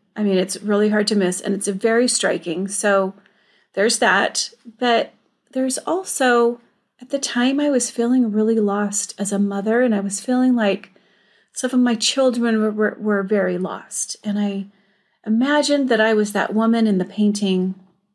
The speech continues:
and that I had so much help from the other side to, to bring my children back to where I thought they should be. And I talked about that painting for a long time.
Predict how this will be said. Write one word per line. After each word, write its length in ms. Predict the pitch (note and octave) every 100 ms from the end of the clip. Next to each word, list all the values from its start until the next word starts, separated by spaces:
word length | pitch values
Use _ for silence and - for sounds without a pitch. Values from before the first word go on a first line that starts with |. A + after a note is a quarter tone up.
| _ _
and 420 | A#3 A3 G#3 G3+ G3+ _ _ _ _ _ _ _ _ _ _ -
that 320 | G#3+ A3 G#3+
I 300 | G3+ F#3+ F#3
had 260 | G#3 G#3 G3
so 220 | - A#3+
much 220 | A3+ A3
help 360 | - A3+ G#3 G#3
from 440 | - A3 G#3 G3+
the 160 | G3+ G3
other 180 | F#3
side 500 | F#3 - E3+ - - - _ _
to, 720 | - - G#3+ G3 F#3+ F#3 G3 - _ _ -
to 100 | G#3
bring 220 | A#3 C4+
my 100 | C4
children 400 | - A3+ G#3 G3
back 220 | F3+ -
to 140 | - F#3+
where 180 | G3
I 80 | F#3+
thought 180 | F#3+ -
they 80 | -
should 240 | - -
be. 220 | - - _ _ _ _ _ _ _ _ _ _ _ _ _ _ _ _ -
And 640 | A3+ G#3 G3+ G3 - - - _ _
I 440 | - A3+ A3 G#3 G3+ - _ _ _ _ _ _
talked 320 | - - C#4+ C#4
about 240 | A3+ G3
that 160 | G#3 -
painting 300 | G3 A3 G#3
for 160 | G#3+
a 80 | G3
long 220 | F#3+ F#3+
time. 420 | G3 A3 F3+ G3+